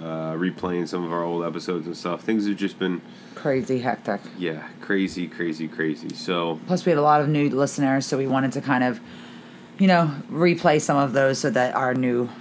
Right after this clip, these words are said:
Speaker 2: listeners can kind of check all those out so they don't have to go back and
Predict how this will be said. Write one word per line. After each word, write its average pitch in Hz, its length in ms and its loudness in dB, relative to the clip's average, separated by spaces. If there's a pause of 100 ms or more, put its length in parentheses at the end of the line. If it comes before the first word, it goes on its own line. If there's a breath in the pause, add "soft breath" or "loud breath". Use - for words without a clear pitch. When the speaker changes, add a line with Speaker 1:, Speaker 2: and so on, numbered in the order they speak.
(300 loud breath)
Speaker 2:
listeners 110 380 -4
can 104 220 -2 (280)
kind 110 120 -2
of 104 60 -4
check 110 220 -6
all 101 160 -2
those 104 220 -4
out 101 200 -2
so 107 60 -10
they 104 100 -6
don't 101 120 -4
have 104 100 -8
to - 80 -16
go 110 100 -2
back 98 340 -2
and 90 220 -6